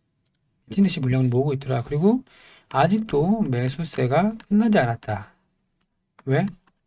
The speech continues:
뉴스케일 파워 프로젝트가 시작될 거니까요. 그쵸? 자, 그럼 이런 단기적인 흐름에 우리 마음은 흔들릴 수 있어요. 변하는 건 가격이고, 변하는 건 내 마음입니다. 마음은 흔들 수 있지만,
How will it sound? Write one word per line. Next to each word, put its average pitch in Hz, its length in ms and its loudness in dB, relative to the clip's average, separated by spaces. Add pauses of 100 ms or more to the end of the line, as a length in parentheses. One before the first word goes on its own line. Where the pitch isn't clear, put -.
(760)
뉴스케일 185 380 0
파워 165 380 2
프로젝트가 175 500 -8
시작될 135 320 -8
거니까요. 123 540 -4
그쵸? - 400 -6 (680)
자, 147 100 -2
그럼 214 240 6
이런 185 160 2
단기적인 202 440 4
흐름에 214 360 6
우리 151 160 2
마음은 143 400 4
흔들릴 220 260 6
수 214 120 -2
있어요. 131 440 4
변하는 170 420 2
건 165 140 2
가격이고, 127 540 -2
변하는 131 400 2
건 131 180 0
내 117 160 -4
마음입니다. 123 840 -2 (640)
마음은 131 340 -2
흔들 190 200 0
수 - 140 -6
있지만, 123 640 -2